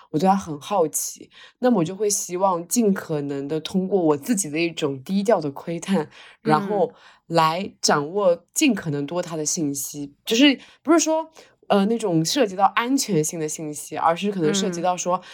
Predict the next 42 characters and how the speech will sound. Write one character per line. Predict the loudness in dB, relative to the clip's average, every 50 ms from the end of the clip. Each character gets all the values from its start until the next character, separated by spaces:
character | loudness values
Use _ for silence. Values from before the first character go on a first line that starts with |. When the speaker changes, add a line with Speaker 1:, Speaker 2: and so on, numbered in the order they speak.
| -20 -20 -10
Speaker 1:
他 | -2 -2 0
这 | 0 2
个 | 2 2 2
人 | 2 2 2 0
喜 | -2 -4 -4
欢 | -6 -6 -8 -6
听 | -2 0 0 0
什 | 0 0
么 | -2
样 | -4 -4
的 | -4 -6
歌， | -8 _ -6 -2 0 0 2 2 0 -2 -4 -12 -20 -10 -2
然 | 2 2
后 | 2
他 | 2 2
可 | 2
能 | 0 0
平 | 0 -2 -8
时 | -6 -4
喜 | -4 -2 -2
欢 | -2 -2 -2
什 | -4 -6 -4
么 | -4
样 | -6
的 | -6 -6
艺 | -4 -2 -2
术 | -2 -2 -6
家， | -6 -2 0 0 2
有 | 0 0 -4
什 | -4 -6
么 | -4 -4
样 | -4 -2
的 | -2
兴 | -2 0 0 -2
趣 | -4 -4 -2
爱 | 0 2 2 2
好， | 0 -2 -6 -8 -4
这 | 2 4 6 6
种 | 4 2 -6 -8 -10 -20 -20 -20 -20 _ -8
他 | -4 -2 0
是 | 0 0 0 -2
会， | -2 0 2 4 4 4 2 0 -4